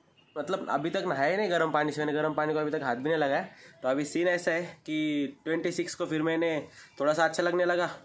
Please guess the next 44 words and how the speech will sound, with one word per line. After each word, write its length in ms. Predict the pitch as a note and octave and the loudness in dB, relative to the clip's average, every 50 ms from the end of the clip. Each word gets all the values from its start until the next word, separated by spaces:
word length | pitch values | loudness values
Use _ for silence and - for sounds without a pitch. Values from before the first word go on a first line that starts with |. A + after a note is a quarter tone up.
| - - | -14 -8
ट्वेंटी 240 | - D#3 D3+ E3+ E3+ | -8 -6 -4 -4 -4
सिक्स 160 | E3 D#3 - | -4 -6 -6
को 100 | - E3 | -4 -2
मैंने 200 | E3 E3 E3+ E3 | -2 0 -2 -2
सुबह, 260 | - - E3+ F3 F3+ | -2 -2 -2 -2 -2
सुबह 220 | F3 F3 E3+ D#3+ E3+ | 0 0 0 -2 0
सात 240 | E3 - D#3+ D#3+ | 0 0 -2 -2
बजे 240 | D#3 D3+ D#3+ D#3+ F3 | -2 -2 -2 -2 -2
shower 320 | E3+ E3+ D#3 C#3+ C#3 C#3 B2+ | -2 0 0 2 2 2 2
ले 120 | B2 B2 | 0 0
लिया, 160 | A#2 A2 G#2 | 0 -2 -4
क्योंकि 520 | G2 - - - - - - - C#3+ D3+ C#3+ | -6 -10 -18 -20 -20 -18 -10 -6 -4 -2 -2
दोपहर 240 | D#3 D3+ D#3+ D#3+ | -2 0 0 2
में 100 | D#3+ E3 | 2 2
मुझको 200 | D#3+ D#3+ D#3+ E3 | 2 0 0 0
जाना 220 | E3 D#3+ D#3 D#3+ D#3 | 2 2 2 2 0
था 40 | D#3+ | -2
पुणे, 420 | D#3+ - E3 E3+ F3 F3+ F3+ F3+ - - | -4 -2 0 2 2 0 0 -2 -8 -8
तीन 180 | - D3 D3+ D#3 | -4 -2 -2 0
बजे 160 | D3+ D3+ D#3 | 0 0 0
जाना 220 | D3+ D3+ D3 D3+ | 2 2 2 2
था 80 | C#3+ D3 | 0 -2
शायद, 180 | C#3 D3 C3+ | -2 -2 -2
दो, 160 | C3 C3+ D3 D3 | 0 0 -2 -2
दो 340 | C#3 C3+ C#3 D3 D3+ D3+ | -2 -2 -2 -2 0 0
या 120 | D3 D3 C#3+ | 2 0 0
तीन 200 | C#3+ D3+ D3 D3 | 0 -2 -2 -2
बजे 120 | D3 C#3+ | 0 0
हमको 180 | D3 C3+ C3+ C3+ | 0 0 0 -4
पुणे 240 | - - E3 E3 D#3+ | -4 -4 -2 -2 -2
निकलना 340 | E3 D#3 D#3 D#3 D3+ D#3 | -2 -2 -2 0 0 0
था, 180 | D3 D3+ D3+ D3+ - | 0 0 -2 -2 -2
थोड़ा 120 | B2 A#2+ | -6 -4
सा 100 | - C#3+ | -4 -4
plan 340 | C#3 C#3+ D3+ D3 D3 D3+ C#3+ | -6 -4 -2 -2 -2 0 0
थे 40 | D3 | 0
हमारे। 340 | C3 B2+ C3 C3 C#3+ D3+ D3+ - - - - - - - - - - B2+ | 0 0 0 -2 -2 -4 -8 -12 -20 -20 -20 -20 -20 -20 -20 -12 -4 -2
but 120 | D3 D3 | -2 -2
फिर 300 | C#3+ - - D#3+ E3 E3+ E3+ E3+ E3+ E3 E3 D#3+ D3 C#3 C#3 C3 | -2 -2 -2 0 0 2 2 2 4 2 2 2 2 2 0 0
सुबह 300 | B2+ - E3 E3 F3 F3+ | -2 -2 0 2 2 4
नहाया 260 | F3 D#3 D3+ D#3+ F3 | 4 4 4 4 2
ठंडे 260 | E3+ E3 E3 F3 F3+ | 2 2 2 2 2
पानी 280 | F3+ F3+ F3 F3+ F#3+ F#3 | 4 4 2 2 2 0
से, 240 | F#3 G#3 G3 F#3 | 0 0 -2 -2